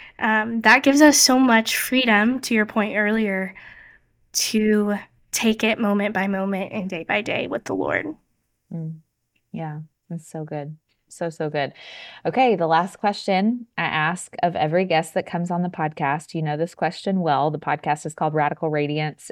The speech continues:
Speaker 2: and just around here, we have a heart to just have conversations that point us back to what it looks like to radiate the heart of Christ in all that we do. And so in this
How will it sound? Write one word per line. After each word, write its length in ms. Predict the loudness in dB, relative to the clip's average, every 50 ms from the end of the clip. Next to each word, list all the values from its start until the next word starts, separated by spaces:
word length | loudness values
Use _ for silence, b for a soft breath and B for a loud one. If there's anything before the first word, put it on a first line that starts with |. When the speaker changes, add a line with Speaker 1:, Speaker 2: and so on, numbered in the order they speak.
| -12
Speaker 2:
and 380 | -10 -8 -8 -8 -8 -10 -10 -10
just 260 | -10 -10 -10 -12 -10 -8
around 240 | -6 -4 -4 -4 -4
here, 180 | -4 -4 -4 -4
we 100 | -4 -4
have 120 | -4 -6
a 40 | -6
heart 300 | -4 -4 -4 -4 -4 -6
to 100 | -8 -6
just 220 | -6 -6 -8 -4
have 180 | -4 -4 -4 -2
conversations 800 | -2 -4 -4 -4 -6 -6 -4 -4 -6 -4 -4 -6 -6 -6 -6 -4
that 260 | -2 -2 -2 -4 b b b b b b b b _
point 240 | _ -2 -2 -2 -2
us 120 | -4 -6 -4
back 380 | -2 -2 -2 -2 -4 -10 _ -10
to 300 | -6 -4 -2 -2 -2 -2
what 140 | -2 -4
it 100 | -4 -4
looks 300 | -4 -4 -4 -4 -4 -4
like 200 | -4 -4 -4 -4
to 140 | -6 -10 -8
radiate 400 | -6 -6 -6 -4 -4 -6 -6 -6
the 80 | -8 -8
heart 180 | -6 -6 -6
of 120 | -6 -8 -10
Christ 320 | -10 -10 -10 -10 -12 -14
in 60 | -12
all 180 | -10 -8 -8 -8
that 100 | -8 -6
we 120 | -6 -8
do. 520 | -8 -6 -4 -2 0 2 2 2 2 2 -2 B B B B B B B B B B B B -6
And 180 | -6 -6 -6
so 380 | -4 0 4 6 6 6 6 4
in 240 | 2 -2 -2 -4 -2
this 340 | -2 -4 -4 -6 -10 -16